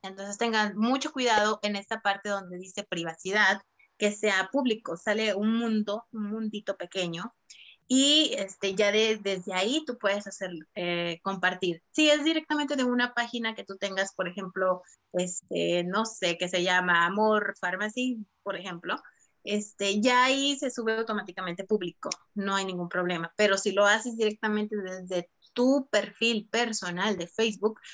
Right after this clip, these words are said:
que la publicación esté pública.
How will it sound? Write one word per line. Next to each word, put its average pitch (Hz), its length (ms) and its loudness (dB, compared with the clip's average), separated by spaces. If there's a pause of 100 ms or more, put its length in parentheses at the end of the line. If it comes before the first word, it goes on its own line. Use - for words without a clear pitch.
(120)
que 254 220 2
la 254 240 4
publicación 208 920 0
esté 196 500 -6 (380)
pública. 254 440 0